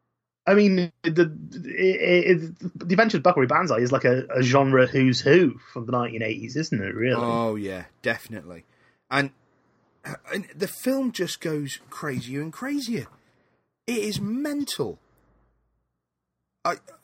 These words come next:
Speaker 2: <sighs> wow, uh, yeah, I just
Speaker 1: There, there's just so much I love about this friggin' film. I mean, g-, going back to that section, um, where we see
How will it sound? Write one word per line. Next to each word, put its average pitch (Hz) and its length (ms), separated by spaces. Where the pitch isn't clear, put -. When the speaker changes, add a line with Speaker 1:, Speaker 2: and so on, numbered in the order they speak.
Speaker 2:
<sighs> - 460
wow, 151 220
uh, 139 40
yeah, 147 440
I 135 80
just 147 500
Speaker 1:
There, 220 140
there's 254 240
just - 420
so 240 220
much 170 240
I 151 80
love 131 200
about 135 200
this 117 120
friggin' 123 300
film. 120 160
I 196 80
mean, 196 400
g-, - 120
going 247 200
back 202 220
to 196 60
that 185 160
section, 147 600
um, 143 800
where 165 200
we 147 80
see 147 560